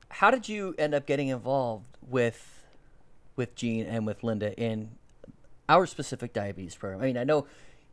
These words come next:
you just explained to us that you have a little bit of history and a relationship with diabetes, or at least pre-diabetes in your case,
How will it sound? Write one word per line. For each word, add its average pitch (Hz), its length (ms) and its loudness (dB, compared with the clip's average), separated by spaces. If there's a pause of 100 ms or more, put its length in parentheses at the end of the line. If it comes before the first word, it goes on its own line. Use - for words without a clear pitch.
you 135 320 -2
just - 220 -6
explained 135 300 0
to 123 80 0
us 113 80 -6
that 104 100 -10
you 120 80 -4
have 120 180 0
a 120 40 -2
little 120 180 2
bit 107 140 -2
of 110 40 -12
history 120 640 -6
and 107 400 -4
a 110 120 -4
relationship 113 680 -6
with 107 180 -6
diabetes, 104 560 -4
or 110 60 -2
at - 80 -8
least 110 220 -8
pre-diabetes 104 640 -6
in 98 80 -6
your 95 140 -6
case, 98 420 -8